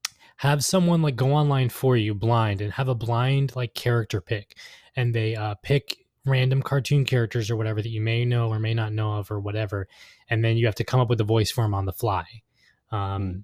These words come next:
Speaker 1: of what you think they might sound like with a couple of quick second look or whatever. 'Cause that's often how voice, some voice acting auditions go. It's, you don't have no idea what the character looks like. It's just, you know, based on some directions and everything. And I think George's, you know, stories of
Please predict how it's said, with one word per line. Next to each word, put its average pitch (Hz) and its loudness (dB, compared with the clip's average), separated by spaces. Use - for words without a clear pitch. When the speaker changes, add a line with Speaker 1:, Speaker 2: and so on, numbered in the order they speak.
Speaker 1:
of 101 -2
what 110 0
you 107 -2
think 110 0
they 117 4
might 104 0
sound 101 0
like 92 -4
with 101 0
a 95 -4
couple - -4
of 92 -6
quick - -6
second 101 0
look 101 2
or 110 0
whatever. 90 -4
'Cause 107 -2
that's 135 0
often 175 2
how 139 4
voice, 113 2
some 117 0
voice 117 2
acting 120 2
auditions 104 0
go. 104 2
It's, 92 -2
you 117 -2
don't 110 0
have 107 0
no 110 4
idea 104 2
what 113 0
the 120 4
character 110 0
looks 113 0
like. 110 2
It's 110 -6
just, - -2
you 117 -2
know, 107 2
based 101 0
on 107 0
some 104 -2
directions 98 -2
and 92 -6
everything. 92 -10
And 110 -8
I 101 -4
think 113 0
George's, 104 0
you 104 2
know, 98 0
stories 104 0
of 95 -6